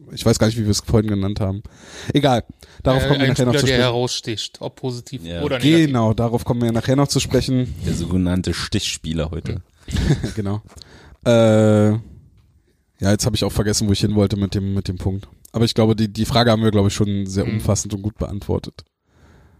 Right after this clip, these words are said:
Speaker 1: Ja. Wollen wir noch was zum Fazit sagen? Wollen wir, vi-, äh, zur, eine, eine, zwei Sachen müssen wir auf jeden Fall noch ansprechen. Die Torwartposition, Sebastian Dahm.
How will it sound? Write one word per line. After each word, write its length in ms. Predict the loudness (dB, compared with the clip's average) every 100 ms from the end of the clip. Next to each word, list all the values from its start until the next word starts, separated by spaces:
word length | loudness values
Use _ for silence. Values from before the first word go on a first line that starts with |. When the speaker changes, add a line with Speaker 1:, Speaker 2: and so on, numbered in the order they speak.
| _ _ _ -10
Speaker 1:
Ja. 120 | -10 -10 _ _ _ _ _ _
Wollen 280 | 0 2 4
wir 60 |
noch 200 | 2 2
was 320 | 0 0 -6
zum 540 | -8 -4 -4 -2 -4 -6
Fazit 600 | -8 -6 -4 -4 -6 -4
sagen? 540 | -2 0 0 -2 -2
Wollen 140 | -2 0
wir, 100 | -2
vi-, 380 | -4 -6 -4 -2
äh, 400 | 2 4 4 2
zur, 360 | 2 2 2 2
eine, 240 | 0 0 -4
eine, 240 | -2 -2 -2 -6 -4
zwei 220 | 0 0
Sachen 220 | 0 -4
müssen 140 | -4 -4
wir 40 |
auf 80 | -2
jeden 140 | -4
Fall 160 | -4 -6
noch 100 | -6
ansprechen. 480 | -10 -8 -8 -8 -14 _ _ _ _ _ _ -20 _ -4
Die 720 | 0 4 4 4 4 4 2
Torwartposition, 720 | 2 0 0 -4 -6 -4 -2
Sebastian 460 | -2 -2 -2 -4 -4
Dahm. 360 | -4 -4 -6